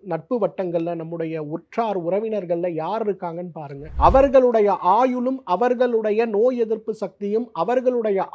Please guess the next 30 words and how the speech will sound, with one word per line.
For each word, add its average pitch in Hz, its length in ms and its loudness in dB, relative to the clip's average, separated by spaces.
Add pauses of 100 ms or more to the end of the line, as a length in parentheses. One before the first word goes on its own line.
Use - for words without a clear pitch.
(140)
ஆரோக்கியமும் 254 640 -4 (240)
நம்மை 254 360 0
விட 240 260 -4
ஒரு 202 240 0
படி 208 240 -2
மேலே 214 420 0
நன்றாக 226 560 -4
இருக்கிறத 185 480 -4
நம்ம 175 320 -10
பார்க்க 131 240 -20
முடியும். - 300 -20
இந்த 190 200 2
மாதிரி 285 340 2
வெந்நீருடைய 247 720 0 (140)
பயன்களை, 220 560 -4
காலை 202 420 0
வெறும் 247 380 2
வயிற்றில் 240 440 -4
வெந்நீர், 226 520 -2
சுடுநீர் 247 480 -6
சாப்பிடுவதால் 208 720 0
ஏற்படுகின்ற 196 800 -4
பயன்களை 220 500 -2 (120)
பற்றி 170 300 -6 (520)
இன்றைக்கு 165 320 0
நாள் 175 320 -2
முழுவதும் 220 520 -2
நாம் 170 160 -8
பேசிக் 151 320 -10
கொண்டிருக்கலாம். 127 560 -16